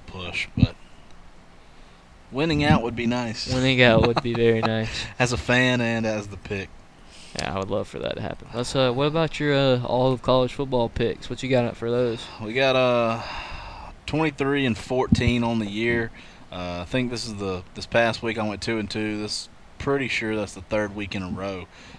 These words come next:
Speaker 1: that I have pushed and just went even, which means if you're taking it, then you are losing a little bit of money. Um, but, you know, we're still twenty-three and fourteen on the year. We're still at a, a nice positive rate. That's a, that's a very good rate to be at right there.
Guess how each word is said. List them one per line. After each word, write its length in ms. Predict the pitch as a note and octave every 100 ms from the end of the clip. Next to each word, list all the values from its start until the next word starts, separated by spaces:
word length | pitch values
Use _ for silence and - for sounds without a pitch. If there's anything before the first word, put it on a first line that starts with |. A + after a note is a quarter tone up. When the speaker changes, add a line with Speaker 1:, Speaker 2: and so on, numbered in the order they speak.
| -
Speaker 1:
that 120 | F#2+
I 140 | G2 F#2
have 180 | F2+ -
pushed 400 | A2+ G#2+ F#2+ -
and 120 | F#2
just 160 | G2 F#2+
went 200 | G#2 G2
even, 380 | G2+ G2+ F#2+ F#2
which 340 | F2+ E2 - - - - -
means 260 | G2 G#2 G2
if 140 | F#2
you're 100 | F#2
taking 340 | A2 G#2 F#2+ G2
it, 120 | -
then 160 | F#2
you 140 | F2+ F#2+
are 200 | G2 F#2
losing 420 | G2+ G#2+ G2+ F#2+
a 80 | F2+
little 200 | G2+ G#2
bit 160 | G#2
of 100 | G2+
money. 380 | G2+ G2+ G2 D#2+ - - - - - -
Um, 500 | F#2 F#2+ F#2 F2+ F2+
but, 200 | F2+ F#2 - - -
you 100 | B2
know, 180 | A2 G#2
we're 100 | A2+
still 280 | - D3+
twenty-three 540 | - C#3 C3 A2+ A#2+ A2
and 100 | G2+
fourteen 460 | A2+ G#2 - G#2+
on 160 | G2+ G2
the 80 | F2+
year. 260 | F#2+ G2
We're 80 | F#2
still 320 | - - A#2 G#2
at 80 | F#2
a, 140 | F2 - - - -
a 60 | G2+
nice 340 | G2+ A2 A2+ -
positive 560 | A#2 A2 G#2 F#2+ F2+
rate. 320 | G2 G#2+ G#2 -
That's 220 | G#2 -
a, 220 | F#2 F#2
that's 180 | F#2+ G#2+
a 40 | F#2+
very 320 | G2+ G#2 G2
good 260 | G2+ G2+ F#2+
rate 320 | G2 G2 -
to 40 |
be 220 | F#2 F#2+ F#2+
at 220 | F#2 E2+
right 200 | F#2 -
there. 300 | F#2+ F#2